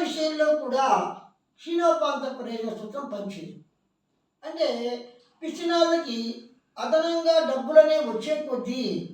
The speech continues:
తన దగ్గర ఇంకా సేకరించి, ఇంకా సంపాదించాలి,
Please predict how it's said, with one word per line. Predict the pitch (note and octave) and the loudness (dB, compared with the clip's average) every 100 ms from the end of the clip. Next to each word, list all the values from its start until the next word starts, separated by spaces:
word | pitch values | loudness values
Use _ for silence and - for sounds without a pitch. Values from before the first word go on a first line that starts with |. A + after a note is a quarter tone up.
| - _ - | -20 _ -14
తన | - C#4 | -10 -8
దగ్గర | C#4 C4+ C4 | -6 -6 -8
ఇంకా | C4 F#4 F#4 - | -6 2 6 6
సేకరించి, | D#4 C#4+ C#4 C4 C#4+ D4+ | 4 -2 -4 -6 -6 -6
ఇంకా | D#4 F4 E4+ D4 | 2 4 4 2
సంపాదించాలి, | C#4+ C#4 B3+ C4 C4 | 0 -2 -2 -4 -4